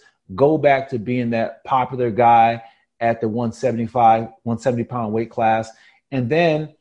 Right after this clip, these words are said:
you know, potentially, you know, maybe put him in, in, in the conversation to fight Leon Edwards or whatever the case may be.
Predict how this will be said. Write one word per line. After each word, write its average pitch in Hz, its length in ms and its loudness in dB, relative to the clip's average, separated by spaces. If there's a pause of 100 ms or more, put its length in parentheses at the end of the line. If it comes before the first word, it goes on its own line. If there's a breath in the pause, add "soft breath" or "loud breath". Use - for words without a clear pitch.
(240)
you 151 100 -8
know, 139 160 2
potentially, 143 720 -4
you 139 100 -8
know, 135 120 -4
maybe 139 260 -2
put 147 200 -4
him 143 140 -6
in, 143 100 -8
in, 127 400 -10
in 123 180 -8
the 123 80 -6
conversation 135 640 -10
to 127 80 -10
fight 127 320 -4
Leon 139 340 -8
Edwards 120 460 -4
or 107 60 -8
whatever 117 300 -2
the 110 60 -8
case 113 280 -8
may 110 100 -8
be. 117 340 -4